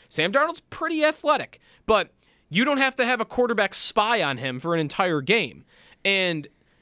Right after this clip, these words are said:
Allen's skill set at, at the foundation of his game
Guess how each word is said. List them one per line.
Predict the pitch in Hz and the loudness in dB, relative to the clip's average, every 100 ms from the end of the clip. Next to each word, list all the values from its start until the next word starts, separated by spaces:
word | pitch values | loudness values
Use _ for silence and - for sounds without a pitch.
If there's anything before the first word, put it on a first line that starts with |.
| _ 180 | _ -2
Allen's | 220 262 262 233 | 0 0 -2 -4
skill | - 214 226 | -4 0 0
set | - 220 185 143 - | 0 0 0 0 -2
at, | 185 180 185 | -4 -2 -2
at | 180 - | -2 0
the | 160 143 | -2 0
foundation | - 190 175 180 226 - 214 | 0 0 0 -2 -2 -2 -2
of | 180 | -4
his | 139 180 135 | -6 -6 -2
game | 156 156 113 107 | -2 -2 -6 -14